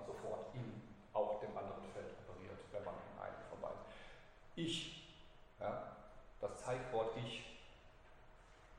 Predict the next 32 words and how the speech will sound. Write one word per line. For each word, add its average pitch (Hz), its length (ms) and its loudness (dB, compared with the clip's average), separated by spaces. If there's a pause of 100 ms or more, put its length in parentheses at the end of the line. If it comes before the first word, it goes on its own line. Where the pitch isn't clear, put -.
(720)
ist - 120 -2
eigentlich 120 360 8
was, 113 260 4
was, 110 380 6
äh, 107 300 4
man 107 180 4
sagt, 110 340 8
wenn, 107 160 2
ja, 101 220 6
ähm, - 1700 -6
ich - 140 -4
klopfe, 113 460 6
wer 104 180 8
ist - 200 2
da? 107 320 10 (140)
Ich. - 200 -4 (340)
Ich - 140 -4
rechne 107 240 2
dann 101 120 4
darauf, 101 220 4
dass 101 140 -2
meine 101 180 0
Stimme 104 240 -2
erkannt - 500 -2
wird. - 120 -4 (120)
Ja, 113 120 2
also 123 180 0
eine 107 240 2
rein 117 320 8
deiktische, - 460 8
äh, - 460 0
Angelegenheit. 214 840 0